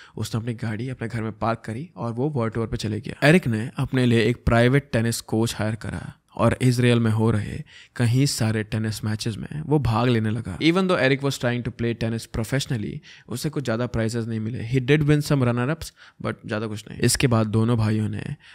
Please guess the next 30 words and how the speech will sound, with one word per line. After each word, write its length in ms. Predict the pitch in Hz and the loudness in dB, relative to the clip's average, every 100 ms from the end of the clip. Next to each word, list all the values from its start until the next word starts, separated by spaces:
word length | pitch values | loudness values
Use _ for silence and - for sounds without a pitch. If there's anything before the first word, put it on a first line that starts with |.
| - | -6
अपना 280 | - 123 117 | -2 0 0
बेवर्ली 580 | 107 113 120 143 151 | 0 0 2 4 4
हिल्स 280 | 135 117 113 | 4 4 2
का 120 | - | -2
मैंशन 460 | 110 110 117 123 135 | -4 -2 -2 0 0
छोड़कर 640 | - 113 110 101 - - - _ - - - | 0 2 2 0 -8 -12 -20 _ -20 -20 0
पास 340 | 110 139 147 | 2 4 2
में 100 | 123 | -4
ही 360 | 104 - - 151 _ - | -4 -6 -10 -14 _ -2
मारियाना 560 | 113 113 113 139 104 113 | 2 4 4 2 0 -4
डेल 280 | 120 127 127 | 0 0 2
रे 120 | 127 | 0
सिटी 260 | - 110 | 0 -2
में 100 | 117 113 | -2 -2
रहने 240 | 110 110 | -2 -4
के 80 | 107 | -4
लिए 80 | 107 | -6
सोचा। 360 | - - - - - _ _ - | -6 -10 -10 -12 -16 _ _ 2
वो 180 | 117 | 4
दोनों 300 | 120 123 139 160 | 6 6 6 8
ही 140 | 175 | 6
जॉबलेस 480 | 156 117 120 127 123 | 6 4 6 4 4
थे, 100 | - - - _ _ _ _ | -2 -6 -12 _ _ _ _
फिर 220 | - 165 | 4 4
भी 300 | 147 120 95 | 4 0 -2
उन्होंने 320 | - - 131 127 | -8 -4 -2 0
अपना 200 | 127 135 | 2 2
मैंशन 400 | 117 120 135 123 | 4 2 4 2
नहीं 200 | 113 107 | 2 0
बेचा, 320 | 98 - | -2 -6